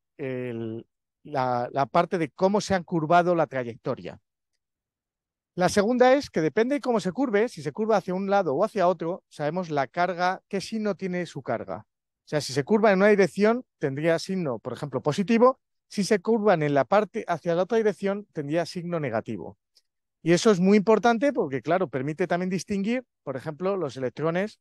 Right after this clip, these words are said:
de los protones. Porque el electrón tiene carga negativa, como probablemente sepáis, pero el protón es la opuesta, tiene carga positiva. Bueno, el lío de los calorímetros. <laughs> El calorímetro electromagnético, que es donde detectamos los fotones y los electrones, es lo que es en verde,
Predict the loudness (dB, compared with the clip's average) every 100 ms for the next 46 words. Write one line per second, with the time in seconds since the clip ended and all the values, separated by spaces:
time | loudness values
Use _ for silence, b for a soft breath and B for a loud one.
0 | _ -8 -8 -8 -10 -2 0 -2 -10 -20
1 | _ _ _ _ -10 -6 -4 -4 0 0
2 | 0 -2 0 2 2 2 0 2 2 2
3 | 0 -8 -10 -6 -4 -2 -2 -4 -4 2
4 | 4 4 -2 _ _ _ _ _ 0 2
5 | 2 2 2 4 2 -2 _ -4 -2 -2
6 | -6 -10 -10 -10 -10 -4 -2 -4 -4 -6
7 | -6 -16 -18 -18 _ _ -20 _ _ _
8 | _ 2 4 4 6 8 8 6 6 4
9 | 2 -4 -6 -10 -10 -12 -12 -20 _ _
10 | _ _ _ -4 0 2 4 4 6 6
11 | 4 4 2 2 0 -2 -2 -4 _ -4
12 | 0 2 2 2 0 0 2 2 0 -2
13 | 0 0 0 -4 -4 -4 -6 -6 -8 -6
14 | -8 -8 -4 -2 -2 -6 -8 -6 -6 -6
15 | -14